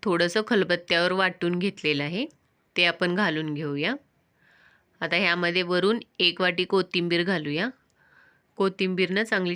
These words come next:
टेस्ट येते. एक चमचा धने जिरे पूड, अर्धा चमचा गरम मसाला घातलाय, अर्धा चमचा लाल मिर्च पावडर आणि चवीनुसार मीठ घालायचं आहे. इथं आपण दोन चमचे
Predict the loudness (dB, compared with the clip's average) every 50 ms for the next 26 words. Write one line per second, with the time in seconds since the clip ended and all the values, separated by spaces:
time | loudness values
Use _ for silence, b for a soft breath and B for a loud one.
0 | -2 0 0 0 0 0 -4 -4 -2 -2 -2 -2 -4 -4 -6 -6 -6 _ _ _
1 | _ _ _ _ _ _ _ -4 -4 -4 -4 -2 -2 -2 -2 -2 -2 -4 -2 -2
2 | -2 -2 -4 -8 -14 _ _ -10 -6 -2 -2 0 0 0 -2 0 0 0 0 0
3 | -2 -2 -4 -4 -4 -4 -6 -8 _ B B B B B B B B B B B
4 | B -4 -2 -2 -2 0 -2 -2 0 0 -2 -2 -2 -2 -2 -2 0 0 0 0
5 | 0 -2 -2 -4 -4 -2 -2 -2 -2 -2 -4 -6 -6 -6 -6 -4 -4 -6 -6 -10
6 | _ -4 -2 -2 -2 -2 -2 -2 -2 -2 -2 -4 -2 -4 -4 -2 -2 0 0 0
7 | 0 0 -2 -2 -4 -4 -6 -8 -8 -4 -4 -2 -2 -2 -2 -2 -4 -4 -6 _
8 | _ _ _ _ _ _ b b b b b b b b b b b b b _
9 | _ -4 -4 -4 -4 -4 -4 0 2 2 2 2 2 2 0 0 0 0 0 0
10 | 0 0 0 0 0 0 0 -2 -2 -2 -4 -4 -6 -6 -6 -6 -6 -6 -10 _
11 | _ _ _ _ _ _ _ _ b b b b b b b b b b b b
12 | b _ _ _ _ _ _ _ -8 -8 -4 -2 0 0 0 2 0 0 0 0
13 | -2 -2 0 2 2 2 2 0 0 0 -2 -2 -2 -2 -2 -2 -2